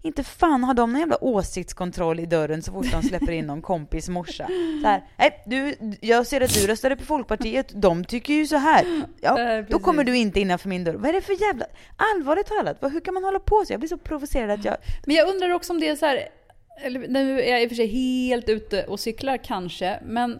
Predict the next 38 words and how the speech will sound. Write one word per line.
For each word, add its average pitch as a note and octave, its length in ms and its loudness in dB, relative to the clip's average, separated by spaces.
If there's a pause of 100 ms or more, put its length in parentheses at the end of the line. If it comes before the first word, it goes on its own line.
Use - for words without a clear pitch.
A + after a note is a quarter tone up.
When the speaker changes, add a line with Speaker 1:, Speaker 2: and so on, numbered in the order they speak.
(200)
Speaker 2:
om B3+ 180 0
det B3+ 80 0
är B3+ 60 4
också B3+ 220 -6
en C4 100 -4
så C4+ 60 -2
här, B3 60 0
du G#3+ 40 -8
vet, A3+ 180 -2
det C4+ 60 -6
är - 40 -4
en B3+ 60 -4
typisk A#3 300 -10
grej G#3+ 100 0
som G#3 160 -6
att, F#3+ 180 -8 (1200)
jag G#3 180 -8
säger G#3+ 220 -2
inte G3 120 -6
att F#3 80 -10
vi F3 80 -6
är E3+ 40 -8
kändisar E3+ 440 -8
på E3 80 -10
något D#3 120 -10
sätt, E3 120 -14
det F3 60 -4
är F3 40 -4
inte F3 180 -10
det E3 60 -2
jag E3 100 -4
säger. D#3+ 220 -6 (240)
Men A3+ 100 -4
du G#3+ 80 4
vet, G#3 80 -4
att - 220 -10
kvinnliga B3 580 -2
kändisar E3+ 640 -4